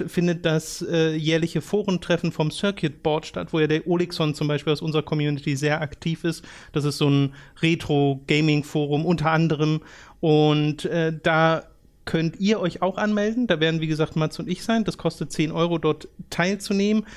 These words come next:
Was ihr machen müsst, um euch dort anzumelden, das erfahrt ihr alles in einem Forenpost im Circuit Board, den ich euch verlinke.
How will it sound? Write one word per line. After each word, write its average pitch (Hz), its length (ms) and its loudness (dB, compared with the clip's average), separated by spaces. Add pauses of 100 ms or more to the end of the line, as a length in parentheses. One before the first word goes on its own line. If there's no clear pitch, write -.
(340)
Was 175 260 -2
ihr 180 160 2
machen 185 300 2
müsst, 196 200 -2
um 214 160 2
euch 208 160 0
dort 190 200 0
anzumelden, 180 420 0
das 165 140 -2
erfahrt 165 320 -2
ihr 170 80 0
alles 165 240 -2
in 190 200 0
einem 170 220 0
Forenpost 196 720 -2
im 180 160 0
Circuit 175 400 -4
Board, 170 240 -2
den 165 80 2
ich 170 160 -2
euch 160 160 -2
verlinke. 170 800 0